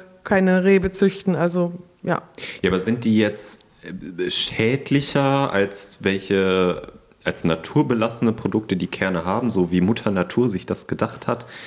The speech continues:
Speaker 2: Ich weiß nicht, vielleicht haben, denken da schon manche Leute irgendwie, „Oh Gott, das hat jetzt keine Kerne, wer weiß, was die da gemacht haben.“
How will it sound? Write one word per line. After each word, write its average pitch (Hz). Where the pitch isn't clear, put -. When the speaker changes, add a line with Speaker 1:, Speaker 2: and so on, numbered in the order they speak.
Speaker 2:
Ich -
weiß 107
nicht, 98
vielleicht 92
haben, 98
denken 90
da 87
schon 110
manche 95
Leute 85
irgendwie, 82
„Oh 76
Gott, 90
das -
hat -
jetzt -
keine 76
Kerne, 107
wer 78
weiß, 82
was 82
die -
da 73
gemacht 78
haben.“ 117